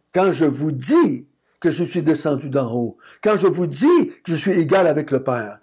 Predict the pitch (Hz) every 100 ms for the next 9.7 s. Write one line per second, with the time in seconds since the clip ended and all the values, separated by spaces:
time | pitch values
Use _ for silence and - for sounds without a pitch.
0 | - - - 220 196 160 196 151 175 359
1 | 349 160 208 392 214 359 349 247 - 240
2 | 208 220 - 151 170 117 - 156 190 151
3 | - _ - 170 180 180 160 139 147 139
4 | - 143 143 127 - - - 160 156 214
5 | 240 247 220 180 220 240 311 175 151 160
6 | 131 160 143 139 127 117 101 127 120 -
7 | _ _ _ _ _ _ _ _ _ _
8 | _ _ _ 123 208 208 202 262 254 160
9 | 240 233 202 202 - 208